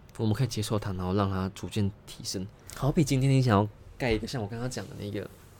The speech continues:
海边咖啡厅，想必大家很多都有这样的想法，这样很棒，就是一个，真的是一个点。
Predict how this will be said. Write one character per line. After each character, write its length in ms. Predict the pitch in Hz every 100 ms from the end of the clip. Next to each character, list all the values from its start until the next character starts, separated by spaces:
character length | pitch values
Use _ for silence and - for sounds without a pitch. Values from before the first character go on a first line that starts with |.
| - - - - -
海 120 | - 95
边 100 | 98
咖 140 | 92
啡 100 | 92
厅， 140 | 92
想 200 | 95 92
必 80 | 98
大 120 | 101
家 60 | 95
很 120 | 92
多 220 | 85 95 92 -
都 120 | 104
有 80 | 90
这 120 | 95
样 100 | 92
的 100 | 92
想 200 | - -
法， 80 | 87
这 120 | - 165
样 80 |
很 100 | 135 92
棒， 220 | 113 98 - -
就 80 |
是 200 | 123 127
一 60 | 110
个， 200 | 107 101
真 180 | 113 107
的 80 | 101
是 140 | 104
一 60 | 98
个 80 |
点。 160 | -